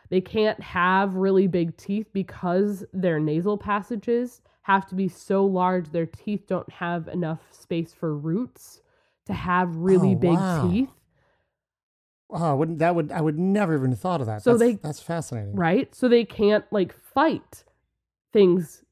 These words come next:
Speaker 1: like lions 'cause they live in similar habitats. Because, so if a lion
Speaker 2: Yeah,
Speaker 1: decides,
Speaker 2: yeah.
Speaker 1: "Oh, I'm gonna eat this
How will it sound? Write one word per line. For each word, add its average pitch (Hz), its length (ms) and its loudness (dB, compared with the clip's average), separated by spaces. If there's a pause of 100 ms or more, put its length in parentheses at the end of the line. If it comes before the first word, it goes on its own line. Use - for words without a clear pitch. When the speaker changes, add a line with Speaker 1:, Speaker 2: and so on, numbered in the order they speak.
(140)
Speaker 1:
like 180 260 0
lions 143 680 -4 (120)
'cause 214 140 0
they 220 120 6
live 240 220 4
in 208 140 2
similar 190 380 2
habitats. 214 880 -6 (480)
Because, 220 500 0 (1040)
so 202 220 0
if 190 80 0
a 202 40 2
lion 196 440 2
Speaker 2:
Yeah, 160 120 4
Speaker 1:
decides, 190 360 2
Speaker 2:
yeah. - 80 -10
Speaker 1:
"Oh, 233 220 4
I'm 208 200 2
gonna 208 240 2
eat 202 240 -4
this 185 260 -2